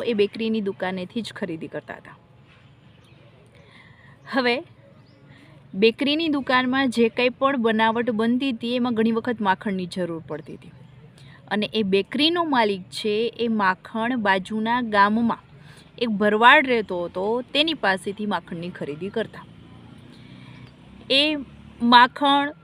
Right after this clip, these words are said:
ખૂબ તાજે તાજું, સરસ મજાનું ફ્રેશ આવતું, કારણ કે એ ભરવાડ છે,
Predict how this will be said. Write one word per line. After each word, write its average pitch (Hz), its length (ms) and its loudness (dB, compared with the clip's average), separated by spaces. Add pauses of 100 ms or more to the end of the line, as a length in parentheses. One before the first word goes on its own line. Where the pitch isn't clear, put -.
(300)
ખૂબ 349 220 0 (1040)
તાજે 254 320 10
તાજું, 226 440 6 (400)
સરસ 277 360 2
મજાનું 226 400 0
ફ્રેશ 254 440 4
આવતું, 165 400 -2 (880)
કારણ 208 280 6
કે 226 140 0
એ 233 160 2
ભરવાડ 226 440 2
છે, - 220 -2